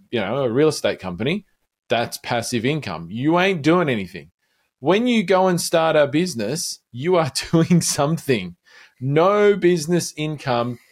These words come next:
is passive. Maybe at some point in the future, it's, you might run a business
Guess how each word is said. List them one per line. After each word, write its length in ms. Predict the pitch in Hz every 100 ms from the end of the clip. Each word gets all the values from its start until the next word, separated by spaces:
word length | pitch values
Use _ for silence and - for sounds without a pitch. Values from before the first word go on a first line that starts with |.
| _ _
is 200 | 123 123
passive. 560 | - - 139 117 101 90
Maybe 720 | 104 123 160 190 185 113 85 _ _ _ _
at 140 | 104 -
some 340 | - 175 185
point 240 | 185 170
in 80 | 156
the 60 | 143
future, 360 | 135 127 117
it's, 180 | 107 _ -
you 200 | 120 117
might 300 | 120 147 131
run 160 | 135
a 40 | 123
business 540 | 113 120 110 113 -